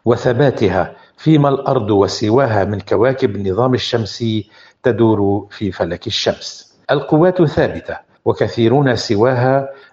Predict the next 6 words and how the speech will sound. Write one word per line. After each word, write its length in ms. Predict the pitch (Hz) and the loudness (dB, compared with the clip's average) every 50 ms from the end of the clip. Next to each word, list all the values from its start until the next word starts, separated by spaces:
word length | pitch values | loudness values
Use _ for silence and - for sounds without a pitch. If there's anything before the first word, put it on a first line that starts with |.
| _ | _
متحولون 880 | 117 131 143 143 160 127 - - 139 127 123 131 127 139 151 160 160 160 | -2 0 0 0 -2 -2 0 -2 0 2 4 4 4 4 4 4 4 4
وأحيانا 800 | 147 131 120 110 - - - 120 135 143 147 143 139 135 131 127 - - _ _ _ - | 2 2 2 2 0 -2 -2 0 0 2 2 2 2 0 0 -2 -6 -12 _ _ _ -2
متحورون. 1040 | 117 123 - 123 - - - 123 123 110 110 113 113 123 143 143 131 101 87 - - _ _ _ _ _ _ - | -2 -2 0 -2 -4 -2 0 0 2 4 4 4 6 6 4 4 4 2 -2 -6 -14 _ _ _ _ _ _ -4
قد 220 | - 135 107 101 | -4 -4 -2 -2
نفهم 400 | 135 196 196 196 - 135 123 113 | -2 -2 -2 -2 -2 0 0 2
الحملات 680 | 110 98 - - 117 110 104 113 131 135 139 135 139 - | 0 0 0 -2 -4 -2 0 2 2 4 2 2 0 -4